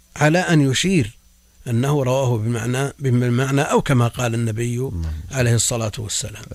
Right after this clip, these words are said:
Speaker 2: اللفظ الصحيح هنا ماذا يقول؟ كما قال
Speaker 1: أو كما قال عليه الصلاة والسلام.
Speaker 2: نعم. آه، ممكن أن يقول في معنى الحديث كذا وكذا.
Speaker 1: أو في معنى الحديث، أو في ما، أو في حديث غاب عني لفظه،
Speaker 2: نعم.
Speaker 1: وهذا معناه.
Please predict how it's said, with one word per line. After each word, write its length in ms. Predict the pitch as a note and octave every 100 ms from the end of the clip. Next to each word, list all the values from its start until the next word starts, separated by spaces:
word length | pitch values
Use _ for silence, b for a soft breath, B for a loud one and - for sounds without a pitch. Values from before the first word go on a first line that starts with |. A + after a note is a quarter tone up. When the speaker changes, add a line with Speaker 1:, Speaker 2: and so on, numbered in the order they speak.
| -
Speaker 2:
اللفظ 300 | G#2 G#2+ A2
الصحيح 440 | - A2+ A#2 G#2+
هنا 140 | A2
ماذا 280 | G#2 A2 G#2
يقول؟ 380 | G2 - G#2+ C3 B B B -
كما 220 | A2 G#2
قال 180 | G2+ G#2
Speaker 1:
أو 100 | -
كما 240 | D3+ B2+
قال 280 | - A2+ G#2+
عليه 200 | A2+ G#2
الصلاة 360 | G2+ A2+ G#2 F#2+
والسلام. 380 | A2 - A2 A#2+ - - F#2
Speaker 2:
نعم. 100 | F#2+ - -
آه، 320 | D2+ B1+ E2+
ممكن 360 | G#2+ A2 - G#2+
أن 100 | G#2
يقول 340 | G#2+ A#2 G#2+ -
في 160 | A#2+
معنى 240 | A2+ G#2+ G#2+
الحديث 480 | G2+ A2+ G#2+ G2+ -
كذا 280 | G#2+ F#2
وكذا. 280 | F#2 F#2 -
Speaker 1:
أو 60 | C3+
في 60 |
معنى 280 | B2+ A#2 B2
الحديث، 600 | G#2+ B2 A#2 A#2+ A#2+ -
أو 180 | C#3 D#3
في 260 | A#2 B2 C#3
ما، 180 | C#3
أو 200 | B2+ B2+
في 160 | A2+ C3+
حديث 400 | A#2 C3 C3+ A2+ A#2+ A#2+
غاب 240 | C3+ C3 B2
عني 380 | A#2 B2+ B2 A#2
لفظه، 420 | A#2+ - B2+ A#2+ - b b F#2
Speaker 2:
نعم. 140 | G2
Speaker 1:
وهذا 300 | A#2 A#2+ A#2
معناه. 440 | A#2 A2 B2 A#2+